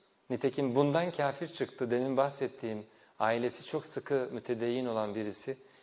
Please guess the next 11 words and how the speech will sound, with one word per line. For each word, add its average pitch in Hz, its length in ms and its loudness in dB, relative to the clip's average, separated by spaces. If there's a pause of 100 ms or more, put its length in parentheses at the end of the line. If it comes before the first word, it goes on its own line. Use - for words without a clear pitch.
(240)
Ülkemizin 117 520 -4
çok 123 240 -4
önemli 113 300 0
ateistlerinden 107 880 -4
biri 107 180 -8
oldu, 98 380 -6 (520)
öldü. 107 440 -4 (680)
Ve 101 100 2
hafızdır 104 640 -2
da 95 100 -6
kendisi. 90 640 -8